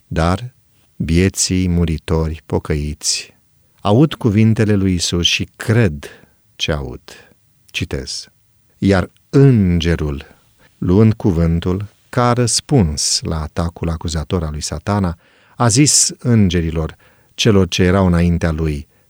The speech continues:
pentru a-i împlini porunca: 'Dezbrăcați-l de hainele murdare de pe el.'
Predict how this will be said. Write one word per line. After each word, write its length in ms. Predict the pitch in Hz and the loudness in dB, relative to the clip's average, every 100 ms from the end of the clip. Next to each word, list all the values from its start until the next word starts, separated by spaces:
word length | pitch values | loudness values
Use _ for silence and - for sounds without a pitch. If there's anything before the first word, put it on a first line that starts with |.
| _ | _
pentru 580 | - 90 85 90 82 - _ _ _ | 0 0 2 0 -2 -6 _ _ _
a-i 280 | 95 90 87 | -2 2 2
împlini 440 | 82 - 87 92 | 0 0 2 2
porunca: 680 | 85 82 82 76 69 69 - _ _ _ _ _ _ _ _ | 0 -2 -2 -4 -8 -12 -14 _ _ _ _ _ _ _ _
'Dezbrăcați-l 1400 | - 80 110 92 85 98 - 101 - - 80 73 71 - | -6 2 4 4 2 2 2 -2 -2 -4 -6 -8 -12 -14
de 180 | - 85 | -8 -6
hainele 520 | - - 95 87 82 | -6 -2 0 2 0
murdare 580 | 82 85 73 92 87 76 | 0 -2 -2 0 0 -2
de 140 | 69 71 | -6 -8
pe 180 | 69 69 | -8 -8
el.' 340 | 62 - - | -10 -16 -20